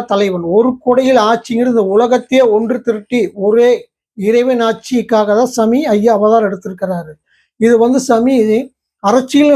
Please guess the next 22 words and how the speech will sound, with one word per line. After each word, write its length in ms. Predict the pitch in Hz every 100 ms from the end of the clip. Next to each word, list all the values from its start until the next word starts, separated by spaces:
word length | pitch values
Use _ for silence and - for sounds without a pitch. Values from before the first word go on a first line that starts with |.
| 240
ஒரு 260 | 233 220 220
இதுல 240 | 214 247 269
வந்து 180 | 226 233
கொண்டு 220 | 220 226
போய் 260 | 202 226 240 202 196 _ _ _
இது 180 | 226 247 254 233
இப்படி 260 | 226 180 254
இருக்குமா, 320 | 247 214 240
அப்படி 260 | 220 - 247
இருக்கணும், 320 | 220 226 247
இந்த 120 | 226 226 214 202 196 190 180 _ _ 226
இது 140 | 226
எல்லாம் 280 | 240 262 285
வந்து 140 | 254 285
இந்த 240 | 240 220 220 208 196 185 -
புனிதத்தன்மை 640 | 247 294 302 294 247 254
அவ-, 240 | 254 208 226
ஐயனோட 460 | 214 247 277 262 226
அவதாரத்தை 600 | 196 233 254 233 220 240
வந்து 260 | 214 233 269 208 247 _ _ _ _
புனிதமான 500 | 240 277 294 285 277 277
அவதாரம், 560 | 208 214 226 214 175